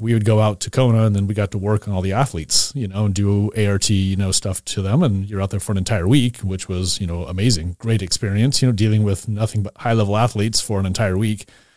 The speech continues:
And then at the very end, you got to work, you know, the Ironman triathlon, which was, you know, just bonkers in itself, you know, and so we did that three years in a row. And, you know, again, you start taking some other seminars, you know, here and there and while you're in school. And then once you get out, it's like, "All right, how do I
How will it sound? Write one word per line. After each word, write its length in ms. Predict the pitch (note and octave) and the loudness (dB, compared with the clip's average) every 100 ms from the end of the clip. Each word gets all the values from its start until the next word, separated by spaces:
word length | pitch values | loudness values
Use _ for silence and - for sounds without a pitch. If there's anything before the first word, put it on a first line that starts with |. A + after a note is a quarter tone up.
| _ - | _ -4
And 140 | F#2+ | 0
then 100 | G2+ | 2
at 80 | G2+ | 0
the 80 | G2+ | 0
very 260 | G#2 G2 | 2 2
end, 120 | G2+ | 2
you 60 | G2 | 2
got 120 | F#2+ | -2
to 60 | - | -2
work, 400 | F#2 G#2+ - - - | 0 0 -2 -14 -20
you 80 | G#2 | -16
know, 100 | G2 | -8
the 100 | G2+ - | -8 -4
Ironman 360 | G#2 F#2+ F#2+ F#2+ | -2 0 0 -2
triathlon, 580 | G#2 A2+ A2 F#2+ A2 | 0 0 0 0 2
which 220 | F#2 F2 G2 | 2 -2 -4
was, 260 | E2+ - - _ _ _ _ _ | -4 -4 -6 _ _ _ _ _
you 80 | - | -20
know, 60 | E2+ | -20
just 220 | F#2+ F2+ | -20 -6
bonkers 400 | A2 G2+ G#2+ F#2+ | -2 0 0 0
in 60 | F2+ | 0
itself, 540 | D#2 B2+ G2+ - - | 2 2 2 -2 -4
you 120 | D3+ G#2 | -2 0
know, 260 | G2 A2 | 2 2
and 200 | F2+ F2 - _ _ _ _ _ _ - | 2 -2 -6 _ _ _ _ _ _ -2
so 120 | C3+ | 2
we 60 | A#2 | 4
did 120 | A#2 | 4
that 180 | A#2 - | 2 2
three 160 | A2+ | 2
years 220 | A2+ A2 | 4 6
in 60 | A2+ | 4
a 60 | A2+ | 6
row. 260 | A#2 C#3+ | 6 6
And, 240 | A2 G2+ - _ - | 4 2 -2 _ -6
you 80 | A#2 | -2
know, 60 | |
again, 200 | G#2+ A#2 | 2 4
you 100 | G#2+ | 4
start 240 | - A2 - | 2 0 -2
taking 240 | A#2 A2+ | 0 0
some 140 | G#2+ A2+ | 2 2
other 120 | G#2+ | 2
seminars, 580 | - A2 G#2+ G#2 G#2 A#2 | 2 2 2 2 2 2
you 60 | |
know, 120 | G#2+ G2 | 2 2
here 180 | A2 | 2
and 100 | G#2 G2+ | 2 2
there 180 | G2+ | 2
and 240 | G2+ G2 F#2+ _ _ _ _ - | 0 0 -4 _ _ _ _ -4
while 120 | G#2 | 0
you're 160 | G2 | 2
in 180 | G2+ G2+ | 2 2
school. 420 | - C#3 A2+ B2 | 2 2 2 4
And 100 | A2 | 4
then 140 | G2+ G2+ | 2 2
once 200 | A2 A2 | 2 2
you 60 | |
get 120 | G#2 G2+ | 0 2
out, 260 | B2 B2 | 2 0
it's 120 | - G#2 | -4 -6
like, 140 | G2 | -2
"All 60 | A#2+ | 0
right, 160 | A2+ - | -2 -4
how 160 | B2 | -2
do 100 | A2+ | 0
I 100 | G2 | 0